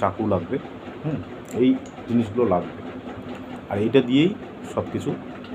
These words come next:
এই ক্রকটা লাগানো হবে, কেমন? কিন্তু এইখানে খালি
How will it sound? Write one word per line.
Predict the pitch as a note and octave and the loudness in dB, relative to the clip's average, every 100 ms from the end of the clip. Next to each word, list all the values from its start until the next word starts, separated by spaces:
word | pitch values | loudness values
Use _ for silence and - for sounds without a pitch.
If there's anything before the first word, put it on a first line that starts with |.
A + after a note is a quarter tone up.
| - - | -10 -4
এই | A2 G2 | -4 0
ক্রকটা | A2 G#2+ - C#3+ F2+ | 0 2 0 -2 0
লাগানো | G2 F#2 F2+ - | 0 2 0 -4
হবে, | - - - - - | -8 -10 -12 -8 0
কেমন? | C#3 F#2+ - - - - - - | 2 0 -4 -10 -10 -10 -10 -10
কিন্তু | - A2 - - - | -4 -2 -2 -4 2
এইখানে | C3 C#3+ | 4 6
খালি | C3+ D3 | 6 4